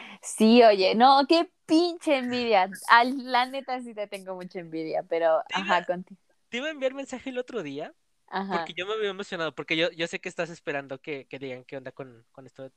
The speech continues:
Speaker 2: de dónde vives, de la vacuna.
Speaker 1: Ay, sí, ya sé,
Speaker 2: Y
Speaker 1: pinche estado tercermundista.
Speaker 2: <laughs> el otro día yo estaba en Twitter y de repente veo que Catepec es tendencia.
Speaker 1: ¿Qué?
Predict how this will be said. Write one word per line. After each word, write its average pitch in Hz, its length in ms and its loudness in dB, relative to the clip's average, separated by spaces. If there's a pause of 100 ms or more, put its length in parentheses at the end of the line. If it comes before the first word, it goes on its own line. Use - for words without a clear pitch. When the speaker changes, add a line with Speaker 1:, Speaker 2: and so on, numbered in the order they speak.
(120)
Speaker 2:
de 120 460 -12
dónde 123 220 -20
vives, 127 360 -20 (400)
de - 80 -12
la 139 100 -8
vacuna. 254 360 10
Speaker 1:
Ay, 359 120 6 (200)
sí, 349 180 -10 (220)
ya 349 120 -2 (240)
sé, 285 120 -4
Speaker 2:
Y 247 160 0
Speaker 1:
pinche 247 220 -4
estado 294 280 0
tercermundista. 220 880 -6 (500)
Speaker 2:
<laughs> 349 520 -8
el 240 160 0
otro 320 260 -8
día 285 220 -6
yo 214 100 -8
estaba 233 240 -8
en 220 100 -12
Twitter 185 500 -16 (380)
y 190 100 -8
de 190 100 -4
repente 202 400 -10
veo 220 240 -4
que 226 140 -16
Catepec 160 500 -12
es 196 100 -14
tendencia. 165 720 -16 (640)
Speaker 1:
¿Qué? 294 400 8